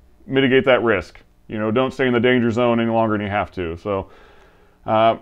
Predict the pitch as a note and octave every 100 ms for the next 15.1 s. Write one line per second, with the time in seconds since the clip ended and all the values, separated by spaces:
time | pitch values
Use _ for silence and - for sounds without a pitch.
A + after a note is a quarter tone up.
0 | - B2+ E3 A3 F3+ F3+ D#3+ E3 E3+ E3
1 | F3+ E3 E3+ D#3 F3 D3 D#3+ D#3 D3+ C#3
2 | B2 C3 D3 C#3+ C3+ C#3+ C#3+ D3 D3+ D3
3 | C#3+ C#3 - G#2+ A#2+ A#2 A#2 A#2 E3+ E3+
4 | F3 - D#3+ D3+ D3 B2 D3+ C3+ B2+ B2
5 | D3+ C#3+ A#2+ C#3 C3+ C3 C#3 C3+ C3+ -
6 | _ - - - C3 B2 C3 C#3 B2+ C3
7 | C#3 B2+ C3 B2+ - - _ _ - A#2+
8 | A#2+ A#2+ A#2+ A#2+ F#2+ - - _ C#3 C3
9 | C3+ E3+ D#3 B2 F3 F3 F3 E3 E3 D#3
10 | E3+ D#3+ E3+ D#3+ D3+ C#3+ C#3 C3+ C#3 C3
11 | C3+ A2 A#2+ G2+ F2 E2+ A2+ G#2+ G#2+ G2
12 | - _ _ - A2+ B2 D3 D3 C#3+ B2
13 | A#2+ D#3+ G3 G3 F3+ F#3+ G3 - C3 C#3
14 | D3+ C3+ C#3+ B2+ C3+ A#2+ A#2 A2+ G#2 E2+
15 | E2+